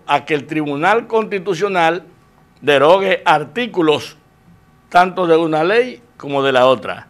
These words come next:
Entonces, eso quiere decir que no hubo armonía jurídica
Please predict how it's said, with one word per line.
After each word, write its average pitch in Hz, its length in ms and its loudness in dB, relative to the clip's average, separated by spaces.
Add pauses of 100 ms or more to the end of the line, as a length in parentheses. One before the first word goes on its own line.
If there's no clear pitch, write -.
Entonces, 147 280 0
eso 165 180 -2
quiere 196 220 2
decir 185 480 -4 (2250)
que 147 180 -4
no 175 100 -2
hubo 208 280 2
armonía 180 680 -2
jurídica 147 840 -6